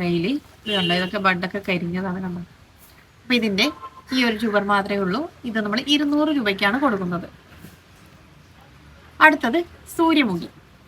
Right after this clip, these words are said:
ഇതും നല്ല വലിപ്പമുള്ള നിറയെ തിക്ക് പെറ്റൽസ് ആയിട്ട്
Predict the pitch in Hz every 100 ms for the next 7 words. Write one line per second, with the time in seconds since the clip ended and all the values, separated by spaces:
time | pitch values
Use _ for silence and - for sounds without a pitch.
0 | - - - - - - - - - -
1 | - - 320 381 403 302 294 277 226 226
2 | - 294 240 185 185 302 - - - -
3 | 226 226 240 302 262 - - 277 220 202
4 | 202 226 214 247 285